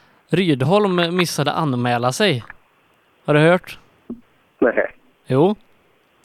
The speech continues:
Speaker 2: Rydholm. Han som är sån ordning med.
Speaker 1: Ja,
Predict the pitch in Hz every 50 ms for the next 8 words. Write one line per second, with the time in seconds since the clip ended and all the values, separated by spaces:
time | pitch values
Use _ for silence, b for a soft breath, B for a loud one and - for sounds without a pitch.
0 | _ _ _ _ - - 190 190 254 - - - - - - 160 - 104 - -
1 | - - _ _ _ - - 160 156 - 185 160 131 120 117 127 117 117 107 95
2 | 90 90 95 50 50 - - 165 165 156 139 139 156